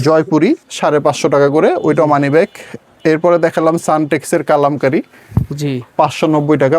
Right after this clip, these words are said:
Speaker 1: ওইটাও মানি ব্যাক। আর
Speaker 2: জি।
Speaker 1: এখন দেখাচ্ছি সানটেক্সের এ প্লাস অরিজিনাল জমজম,
Speaker 2: জমজম।
Speaker 1: এটাও মানি ব্যাক গ্যারান্টি, ওকে?
Speaker 2: সুপার
Speaker 1: আসেন,
Speaker 2: কোয়ালিটি।
Speaker 1: এরপর আমরা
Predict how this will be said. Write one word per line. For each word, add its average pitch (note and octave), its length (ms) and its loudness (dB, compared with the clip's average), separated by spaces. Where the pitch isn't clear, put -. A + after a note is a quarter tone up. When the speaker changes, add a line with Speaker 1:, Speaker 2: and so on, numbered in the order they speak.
Speaker 1:
ওইটাও D#3+ 300 2
মানি D3+ 220 0
ব্যাক। G3 140 0
আর D#3 100 -6
Speaker 2:
জি। - 140 -8
Speaker 1:
এখন A3+ 160 -2
দেখাচ্ছি G#3+ 300 -2
সানটেক্সের D3+ 540 0
এ - 20 6
প্লাস G#3 240 2
অরিজিনাল F#3 380 2
জমজম, C#3+ 500 0
Speaker 2:
জমজম। C#3+ 340 -6
Speaker 1:
এটাও G3 280 0
মানি D3+ 220 0
ব্যাক C3 200 0
গ্যারান্টি, B2 340 -6
ওকে? C4 160 0
Speaker 2:
সুপার - 320 -4
Speaker 1:
আসেন, D3 360 0
Speaker 2:
কোয়ালিটি। C#3+ 180 0
Speaker 1:
এরপর E3+ 240 0
আমরা E3+ 140 2